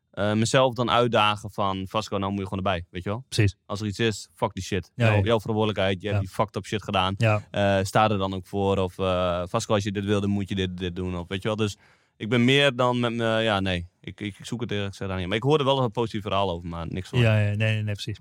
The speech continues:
Speaker 1: Jij wel, jij wel eens gedaan?
Speaker 2: Eh, nou, ik heb één keer zo'n, eh, ik, ik bedoel, ik heb hetzelfde hoor. Ik vind drugs überhaupt heel eng. Ik heb het
Speaker 1: Ja,
Speaker 2: allemaal
Speaker 1: ik
Speaker 2: nog,
Speaker 1: ook.
Speaker 2: ik heb het nog nooit gedaan en ik vind het, ik vind het nog steeds super eng. Ik zou
Speaker 1: Ik
Speaker 2: echt,
Speaker 1: ook.
Speaker 2: eh,
Speaker 1: Ik,
Speaker 2: ja.
Speaker 1: ik,
Speaker 2: Nee, ik, ik hield het altijd gewoon bij de alcohol en het was al leuk genoeg.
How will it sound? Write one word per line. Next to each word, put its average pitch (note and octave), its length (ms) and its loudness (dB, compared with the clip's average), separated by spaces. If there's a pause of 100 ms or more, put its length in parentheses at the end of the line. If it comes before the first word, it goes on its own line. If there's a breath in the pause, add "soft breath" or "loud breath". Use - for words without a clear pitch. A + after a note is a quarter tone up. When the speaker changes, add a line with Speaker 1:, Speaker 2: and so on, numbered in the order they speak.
(100)
Speaker 1:
Jij C3 160 0
wel, D#3 160 6
jij D#3 120 6
wel F3 100 6
eens A#3+ 100 0
gedaan? F#3+ 220 2 (180)
Speaker 2:
Eh, D#3 420 6
nou, E3+ 200 8
ik F3+ 100 4
heb F#3 120 2
één F#3 180 4
keer F#3 220 4
zo'n, F3 260 4
eh, E3 260 4
ik, D3 280 -2
ik D3+ 120 0
bedoel, D3+ 220 4
ik D#3+ 140 2
heb D3+ 160 4
hetzelfde C#3 360 6
hoor. D#3 120 4
Ik D3 140 0
vind B2 200 6
drugs C3 300 6
überhaupt B2 340 6
heel B2 200 4
eng. B2 120 2
Ik A#2+ 120 2
heb A#2+ 120 4
het A#2 80 2
Speaker 1:
Ja, B2 60 8
Speaker 2:
allemaal B2 180 8
Speaker 1:
ik C3 40 6
Speaker 2:
nog, B2 80 2
Speaker 1:
ook. - 60 -18
Speaker 2:
ik C3 80 0
heb C3 80 4
het B2 100 2
nog A2+ 100 0
nooit A#2+ 180 6
gedaan A#2+ 360 6
en A#2 120 0
ik A2+ 200 -4
vind A2+ 160 -2
het, G#2+ 220 -6
ik A#2 120 -6
vind A2 120 0
het A2 100 -2
nog G#2 80 -2
steeds A2+ 220 0
super G#2 200 2
eng. A2 100 4
Ik G2+ 80 -2
zou G#2+ 260 0
Speaker 1:
Ik G#2+ 80 0
Speaker 2:
echt, A2+ 100 2
Speaker 1:
ook. A#2 180 2
Speaker 2:
eh, G#2+ 320 4
Speaker 1:
Ik, A2 80 -4
Speaker 2:
ja. G#2+ 160 0
Speaker 1:
ik, A#2+ 180 -6 (840)
Speaker 2:
Nee, A2+ 200 2
ik, A2 140 -2
ik B2 220 2
hield B2 140 8
het A#2 80 6
altijd A2+ 220 4
gewoon A#2+ 140 6
bij A2+ 100 4
de G2+ 60 -2
alcohol A#2 300 2
en A2 60 2
het A2+ 100 -2
was A#2 120 0
al A2+ 80 2
leuk A2+ 160 2
genoeg. B2 260 0